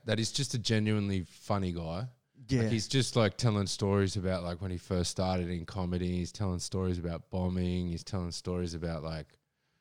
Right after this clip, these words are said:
Speaker 1: funny things with famous people and shit like that. And
Speaker 2: Mm.
Speaker 1: it's just funny. He's just he's just ragging on,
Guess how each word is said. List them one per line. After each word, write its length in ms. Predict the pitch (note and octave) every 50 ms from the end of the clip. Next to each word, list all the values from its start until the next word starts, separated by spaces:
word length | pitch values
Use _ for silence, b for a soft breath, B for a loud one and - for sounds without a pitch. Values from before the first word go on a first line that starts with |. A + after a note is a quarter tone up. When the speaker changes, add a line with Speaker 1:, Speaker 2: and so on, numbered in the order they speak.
| _ _ _ _ _ _ _ _ _ _ _ _ _ -
Speaker 1:
funny 200 | G2+ F#2 F#2 F2+
things 380 | - - F#2+ F#2 F2+ E2+ -
with 260 | - E2 D#2+ - - - _ _ _ _ -
famous 360 | G#2 G2+ G2 F#2+ F#2+ F#2 -
people 500 | - A#2+ G#2+ F#2+ F2+ - - F#2 F2+ F2+
and 100 | F2 E2
shit 220 | - - A2+ G2
like 200 | F2+ F2+ E2 D2+
that. 280 | E2+ F2+ F2+ E2 D#2 - _ _ b b b b b b
And 140 | D3 C#3+ C#3
Speaker 2:
Mm. 100 | B2 -
Speaker 1:
it's 260 | - G#2+ G2 F#2+ A#2+
just 180 | A#2 A2 - -
funny. 380 | - G2 G2+ A#2 - - - _ _ _ _ _ -
He's 240 | G#2 G#2+ G2+ - -
just 220 | - A2+ - - _ _ _ _ _ _ _ _ _ _ _ _ _ -
he's 180 | - A#2 A#2 A2
just 200 | - B2 A#2 - -
ragging 460 | G2+ G2 G2 G#2 G#2+ A2 A2 A2+ A2
on, 400 | A2 A2 A2 A2 G#2+ G#2 G2 F#2+